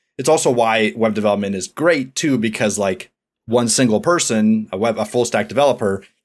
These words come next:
can do all that with a few abstraction layers.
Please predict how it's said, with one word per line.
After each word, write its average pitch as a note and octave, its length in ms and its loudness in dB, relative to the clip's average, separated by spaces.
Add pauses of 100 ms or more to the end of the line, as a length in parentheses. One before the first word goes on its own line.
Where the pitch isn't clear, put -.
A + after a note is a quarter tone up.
can B2+ 380 0
do C3+ 200 2
all C3+ 120 4
that C3 340 0 (380)
with C#3+ 120 -4
a C#3 60 0
few C#3+ 180 -2
abstraction C3+ 460 0
layers. C#3 440 -2